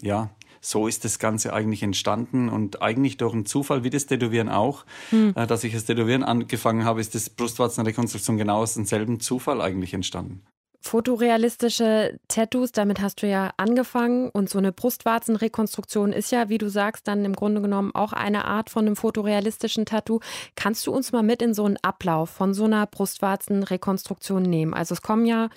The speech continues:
Speaker 2: Frauen zu dir, die meisten hatten eine Krebserkrankung und bei denen ist eine Brust oder auch beide Brüste entfernt worden und die sind dann wieder aufgebaut worden und da fehlt dann eben die Brustwarze.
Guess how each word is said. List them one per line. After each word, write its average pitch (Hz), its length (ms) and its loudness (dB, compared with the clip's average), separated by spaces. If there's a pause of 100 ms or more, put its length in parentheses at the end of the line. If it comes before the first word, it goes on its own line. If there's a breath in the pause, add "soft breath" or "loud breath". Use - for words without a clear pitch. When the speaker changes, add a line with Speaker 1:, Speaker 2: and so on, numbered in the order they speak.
(180 loud breath)
Speaker 2:
Frauen 220 400 2
zu 269 240 0
dir, 285 300 2
die 208 100 0
meisten 208 920 0
hatten 233 340 0
eine 226 120 4
Krebserkrankung 220 1200 0 (380 loud breath)
und 196 360 2
bei 196 140 2
denen 196 220 2
ist 190 180 -4
eine 190 140 0
Brust 269 320 0
oder 202 160 2
auch - 80 -6
beide 220 320 2
Brüste - 320 -2
entfernt 233 680 0
worden 247 680 2
und 202 340 0
die 208 160 0
sind 202 180 2
dann 208 140 4
wieder 185 240 2
aufgebaut 254 540 0
worden 226 320 2 (300 loud breath)
und 196 160 2
da 202 120 4
fehlt 233 400 2
dann 220 160 2
eben 208 300 2
die 202 120 -2
Brustwarze. 160 840 -4